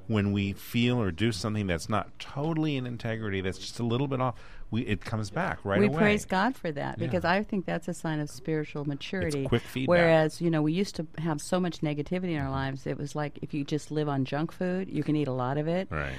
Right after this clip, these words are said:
Speaker 2: But anyone that's had a really healthy diet that puts some really junky food in their body, they feel it instantly.
Speaker 1: Mm-hmm.
Speaker 2: And I think that's a sign. There's so many people that have in some way chosen love,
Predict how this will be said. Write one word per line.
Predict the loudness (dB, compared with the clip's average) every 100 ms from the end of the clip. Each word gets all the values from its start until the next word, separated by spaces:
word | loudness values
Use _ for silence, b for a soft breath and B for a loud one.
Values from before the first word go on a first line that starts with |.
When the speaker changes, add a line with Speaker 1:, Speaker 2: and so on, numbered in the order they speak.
| B 0
Speaker 2:
But | 4 6
anyone | 6 6 6 4
that's | 2 2
had | 0
a | 2
really | 2 0 -2
healthy | -2 -4 -2 -4
diet | -2 0 0 -2 -4
that | -6
puts | -4 -6
some | -6 -6 -2 0
really | 0 -2 -4
junky | -2 0 0 0 -4
food | -2 0 0
in |
their | 0 0
body, | 0 0 0
they | -2
feel | -4 -4 -4
it | -4
instantly. | 0 0 0 -2 -4 -2 -2
Speaker 1:
Mm-hmm. | -2 -4 -8 B
Speaker 2:
And | 2 2
I |
think | 4 2 0
that's | -2 -4 -6
a | -6
sign. | -4 -2 0 0 0
There's | 0 -2
so | -2 2
many | 2 2 2
people | 0 -2 -2 -2
that | 0
have | 0 -2 -4 B B B
in | 4
some | 4 2 0 2 2
way | 0 -2
chosen | -2 -2 0 0 -2
love, | -2 -4